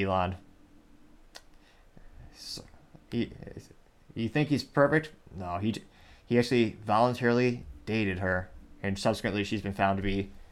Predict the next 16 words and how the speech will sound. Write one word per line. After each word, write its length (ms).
crazy, 300
to 80
say 160
the 100
least, 400
even 440
physically 300
abusing 400
people, 540
and 200
then 300
filing 280
false 240
accusations. 760
And 100
thankfully, 520